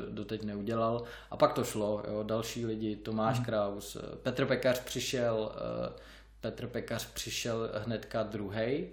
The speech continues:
Speaker 1: eh, jako druhej člen Cinematic oddělení, co dělal ty cutscény, takže nebyl produkční, ale byl to
Speaker 2: Mhm.
Speaker 1: druhej cinematic artist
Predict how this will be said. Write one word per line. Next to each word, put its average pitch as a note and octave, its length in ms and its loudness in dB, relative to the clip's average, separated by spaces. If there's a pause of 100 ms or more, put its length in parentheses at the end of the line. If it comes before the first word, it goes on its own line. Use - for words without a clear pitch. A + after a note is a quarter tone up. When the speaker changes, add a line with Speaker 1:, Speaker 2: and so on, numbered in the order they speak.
Speaker 1:
eh, - 40 -4 (1200)
jako - 180 -10
druhej A2 420 -2
člen A2 480 -2
Cinematic A#2 540 -2
oddělení, A2 400 0
co A2 140 -8
dělal G2+ 340 -2
ty A#2+ 140 -4
cutscény, C3+ 680 0 (320)
takže A2 240 -4
nebyl A2+ 260 2
produkční, A2+ 540 -2
ale A2 120 2
byl G2+ 160 -4
to - 120 -6
Speaker 2:
Mhm. G2+ 80 -6
Speaker 1:
druhej G#2+ 280 0
cinematic A2 500 -2
artist B2 520 2